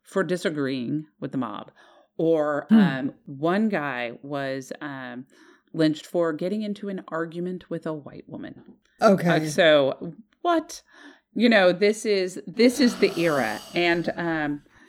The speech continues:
Speaker 1: it was suggested that forty percent of reported lynchings, um, they were instigated by a murder or attempted murder charge.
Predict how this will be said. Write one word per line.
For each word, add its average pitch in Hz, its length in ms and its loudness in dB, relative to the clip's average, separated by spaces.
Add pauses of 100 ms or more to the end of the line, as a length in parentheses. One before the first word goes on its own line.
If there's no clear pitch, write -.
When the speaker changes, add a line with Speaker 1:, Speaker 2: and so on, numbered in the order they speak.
(160)
Speaker 1:
it 202 160 4
was 247 480 4 (340)
suggested 170 640 -2
that 151 320 -6
forty 214 480 4
percent 254 600 -2 (220)
of 190 140 -4
reported 220 420 -2
lynchings, 214 640 -6 (540)
um, 160 600 -2 (120)
they 160 200 2
were 233 120 2
instigated 143 800 -4
by 127 440 -8 (140)
a 147 80 -2
murder 165 640 -2 (380)
or 143 180 0
attempted 175 520 -2
murder 131 320 -6
charge. - 520 -18